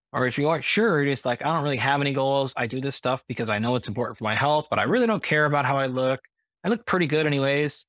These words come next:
I don't care enough to get better. Um, I feel fine. Like, I don't really love exercise, but, like, I know I'm supposed to be healthy."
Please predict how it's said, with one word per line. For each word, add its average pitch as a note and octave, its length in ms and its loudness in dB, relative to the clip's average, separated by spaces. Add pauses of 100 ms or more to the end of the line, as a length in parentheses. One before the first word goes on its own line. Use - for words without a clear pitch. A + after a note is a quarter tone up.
(400)
I C#3+ 40 -4
don't C3 100 -4
care D#3+ 220 2
enough C#3+ 260 0
to C3+ 100 -2
get A#2+ 120 -4
better. A#2 440 -2 (420)
Um, G#2 320 -8
I A#2 80 -4
feel F#3 180 0
fine. C#3+ 420 2
Like, A#2+ 240 0 (600)
I A2+ 80 -2
don't G3 120 2
really F3+ 160 2
love D3+ 200 4
exercise, C#3 760 2
but, A#2 100 -6
like, A2 200 -14
I A#2+ 120 -2
know C#3 140 2
I'm D3+ 120 2
supposed D3 240 0
to C#3+ 60 -4
be A#2+ 40 -4
healthy." B2+ 480 -2